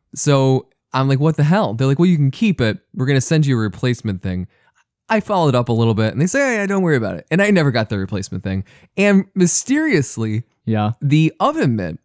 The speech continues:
Speaker 2: Uh-huh.
Speaker 1: Infinity Gauntlet, Gauntlet oven mitt would actually, which would actually be kinda cool right now to have.
Speaker 2: Yeah.
Speaker 1: Even if I would, even if it's not, if it's not functional.
Speaker 2: Yeah, yeah, just the mitt.
Speaker 1: It's disappeared. So I don't know what to, I don't, I don't know if they came and took it back.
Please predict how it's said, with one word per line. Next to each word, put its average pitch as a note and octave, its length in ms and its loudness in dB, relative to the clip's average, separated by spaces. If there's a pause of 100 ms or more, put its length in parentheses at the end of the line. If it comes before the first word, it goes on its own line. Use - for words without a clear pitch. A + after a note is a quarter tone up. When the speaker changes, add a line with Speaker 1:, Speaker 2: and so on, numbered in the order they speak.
(140)
Speaker 2:
Uh-huh. A2 280 2
Speaker 1:
Infinity F3+ 340 2
Gauntlet, C#3+ 420 0
Gauntlet A#2+ 320 0
oven C3 280 0
mitt E2+ 120 -6
would G#2 160 -4
actually, A2+ 420 -6 (220)
which F3+ 160 0
would F#3 140 2
actually G#3+ 240 0
be C3 80 -2
kinda B2 220 0
cool E3 280 0
right F2+ 140 -6
now G2 120 -8
to G#2 80 -6
have. F#2+ 440 -6
Speaker 2:
Yeah. A3 320 2 (140)
Speaker 1:
Even E3 220 4
if C3+ 120 2
I B2 100 4
would, G2+ 240 0 (220)
even E3+ 180 2
if D3+ 60 4
it's C3 60 -2
not, C#3 200 2
if B2+ 120 0
it's A#2+ 120 -2
not A2+ 160 0
functional. D3 340 2
Speaker 2:
Yeah, E3 140 4 (120)
yeah, C#3 180 2
just A2+ 180 -4
the B2+ 80 2
mitt. A#2+ 240 4 (360)
Speaker 1:
It's E3+ 220 -4
disappeared. - 840 -4 (180)
So D#3+ 480 0
I E3+ 160 -2
don't D4 120 -4
know D3+ 120 2
what A2+ 140 -2
to, G#2+ 220 -6 (540)
I F3 100 -2
don't, G3 220 0
I D#3 140 2
don't D#3 120 2
know C#3+ 60 2
if B2+ 60 -2
they A2+ 100 -6
came G#2+ 220 -6
and G2 80 -4
took G2 160 -10
it F2 80 -12
back. D#3+ 460 -4